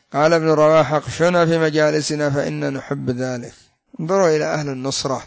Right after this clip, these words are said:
وصاحب البلاد يختلف يا أخوة عن الغريب. الغريب مهما كان، المثل اليمني ذاك اجعله أمامك: "يا غريب كن أديب." قد يواجهك به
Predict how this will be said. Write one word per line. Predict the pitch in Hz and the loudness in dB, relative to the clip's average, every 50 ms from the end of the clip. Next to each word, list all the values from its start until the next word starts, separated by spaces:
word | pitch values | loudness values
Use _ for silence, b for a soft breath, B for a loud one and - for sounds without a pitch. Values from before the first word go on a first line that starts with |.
| _ _ _ _ _ _ | _ _ _ _ _ _
وصاحب | - 135 - - 170 180 185 180 185 180 175 | -8 -6 -2 0 0 0 0 0 -2 -4 -4
البلاد | 175 165 147 156 160 170 175 180 165 | -6 -4 -4 -2 0 2 2 2 2
يختلف | 160 156 147 - - - 160 170 180 180 160 | 0 -2 -2 -2 -8 -4 -4 -2 0 0 0
يا | 165 170 170 202 190 | 0 0 0 0 -4
أخوة | 156 - 175 170 151 - - - _ _ _ _ _ _ _ _ | -4 -4 -4 -4 -4 -4 -8 -14 _ _ _ _ _ _ _ _
عن | 131 151 165 | -4 0 0
الغريب. | 170 160 156 156 160 165 180 185 175 156 135 113 92 _ _ _ _ _ _ _ - | 2 2 4 2 4 4 4 4 2 2 0 -4 -12 _ _ _ _ _ _ _ -2
الغريب | 151 170 170 160 180 180 185 185 175 170 | 0 0 2 2 2 2 2 0 0 0
مهما | 180 180 180 180 175 175 170 | 0 0 0 0 0 0 0
كان، | - 185 185 180 170 156 139 127 - - | 0 0 0 0 0 0 -2 -4 -6 -8
المثل | 143 147 151 165 170 165 175 180 175 | -8 -8 -4 -4 -2 0 2 0 2
اليمني | 170 175 175 180 180 180 175 175 175 | 2 0 0 0 0 -2 -2 -2 -2
ذاك | 170 185 190 190 175 - - - _ _ _ _ _ | -2 0 0 0 0 -2 -10 -20 _ _ _ _ _
اجعله | - 143 147 147 156 180 185 190 185 196 175 170 | -14 -8 -4 0 2 4 4 4 4 4 4 2
أمامك: | 165 170 175 175 160 156 147 139 | 2 2 2 0 2 0 0 2
"يا | 147 160 170 175 | 4 4 6 6
غريب | 170 175 180 185 190 180 | 6 6 6 6 6 4
كن | 165 165 180 170 | 2 -2 -2 0
أديب." | 170 170 170 156 160 151 123 107 110 _ _ _ _ _ _ _ - | 0 0 0 0 -2 -4 -4 -8 -14 _ _ _ _ _ _ _ 2
قد | 175 196 196 | 4 4 4
يواجهك | 185 185 190 190 190 185 180 180 180 208 214 208 202 190 - | 4 2 4 6 6 6 4 4 2 2 4 4 4 4 4
به | 202 180 175 196 214 214 214 220 226 233 240 233 233 | 2 2 4 2 2 4 4 4 2 2 0 -2 -2